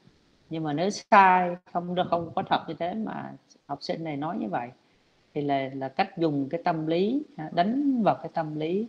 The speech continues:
tình cảm của người nghe để, để gợi lên cái lòng thương xót, để được thừa nhận cái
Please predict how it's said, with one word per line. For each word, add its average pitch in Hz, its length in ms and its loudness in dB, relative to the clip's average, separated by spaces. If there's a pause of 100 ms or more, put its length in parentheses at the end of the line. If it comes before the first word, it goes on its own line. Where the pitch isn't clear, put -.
tình 127 240 2
cảm 143 360 0
của 139 120 -4
người 151 240 -4
nghe 147 300 -2
để, 135 260 -8 (1000)
để 160 120 6
gợi 147 280 10
lên 156 160 6
cái 180 100 2
lòng 165 220 2
thương 156 140 -6
xót, 175 220 -4 (3250)
để 147 120 0
được 175 300 2
thừa 151 180 2
nhận 131 300 -4
cái 170 160 -6